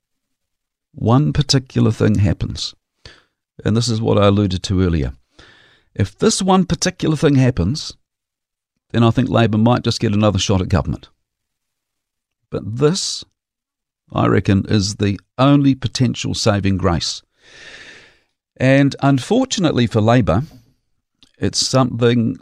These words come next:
that it has no control over. It's not a new flagship policy that I'm gonna put out there. It's not money being thrown around left, right and centre.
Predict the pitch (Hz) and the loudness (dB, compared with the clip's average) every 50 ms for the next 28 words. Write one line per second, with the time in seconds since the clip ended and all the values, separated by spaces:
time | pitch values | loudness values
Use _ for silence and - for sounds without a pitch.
0 | _ - 113 113 113 107 113 113 107 104 120 117 110 101 - 98 92 - 95 90 | _ -4 -2 0 2 2 2 2 2 2 0 -2 -2 -2 -2 -4 -2 0 0 0
1 | 87 78 71 - - - - - _ _ _ _ _ _ _ _ _ _ _ _ | 0 -2 -2 -4 -6 -8 -10 -12 _ _ _ _ _ _ _ _ _ _ _ _
2 | _ _ _ _ - - - - 107 104 117 127 123 131 131 117 - - 123 117 | _ _ _ _ -10 -8 -4 -2 0 2 2 2 2 2 0 0 0 0 0 0
3 | 120 104 - - - - - - 113 117 120 117 - - 123 117 104 95 98 95 | 0 -2 -2 -4 -4 -4 -4 -2 0 0 0 0 -2 -2 -4 -2 -2 -2 -4 -4
4 | - - _ - - 113 104 95 _ - - 110 107 107 110 - 110 - 110 107 | -6 -10 _ -10 -8 -6 -6 -6 _ -4 -2 2 2 2 2 0 0 2 2 4
5 | 110 107 101 101 - - - - - - - - - 110 117 - - 104 110 117 | 4 2 2 0 -4 -8 -8 -8 -10 -12 -12 -6 -2 -2 -2 0 0 2 2 4
6 | 120 113 101 107 110 110 104 - - 113 104 110 104 98 104 101 101 98 92 98 | 4 2 4 2 2 2 2 0 0 2 2 2 2 0 0 0 0 0 0 0
7 | 101 98 - - 92 92 95 95 90 - - 76 65 - 62 | 0 -2 0 -2 -2 -2 -2 -4 -6 -4 -4 -4 -2 -4 -6